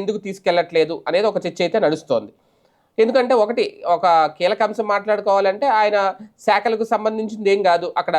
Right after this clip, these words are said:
పెట్టుబడులకు సంబంధించి జరుగుతున్న సదస్సు, దావోస్ సదస్సు. అందులో, ఆ, ఐటీ రంగానికి సంబంధించిన వ్యక్తి కాబట్టి నారా లోకేష్ వెళ్తున్నారు, పరిశ్రమల, ఆ, సంఘానికి, రంగానికి సంబంధించి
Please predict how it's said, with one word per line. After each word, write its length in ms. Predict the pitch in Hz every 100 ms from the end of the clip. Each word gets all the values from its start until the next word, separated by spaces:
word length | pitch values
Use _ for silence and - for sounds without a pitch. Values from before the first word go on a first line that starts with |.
| 143 202
పెట్టుబడులకు 560 | 196 233 233 220 214
సంబంధించి 520 | 208 190 185 185 185
జరుగుతున్న 460 | 170 170 165 151 151
సదస్సు, 480 | - 160 151 - 135 - _ 156
దావోస్ 360 | 160 160 147 -
సదస్సు. 380 | 135 131 - - _ _ _ _ -
అందులో, 540 | 247 254 226 220 202
ఆ, 120 | 156 185 185 175 147 - 175
ఐటీ 300 | 190 196 240 226 175 208
రంగానికి 400 | 202 214 214 208
సంబంధించిన 520 | 202 208 208 202 202 196
వ్యక్తి 200 | 190 202
కాబట్టి 340 | 196 190 196 196
నారా 260 | 190 180
లోకేష్ 360 | 190 185 185 180
వెళ్తున్నారు, 420 | 175 170 170 170 185 - 170
పరిశ్రమల, 460 | 175 190 180 180
ఆ, 260 | 170 - 165
సంఘానికి, 500 | 170 165 170 170 165
రంగానికి 540 | 160 156 160 160 156
సంబంధించి 340 | 156 156 156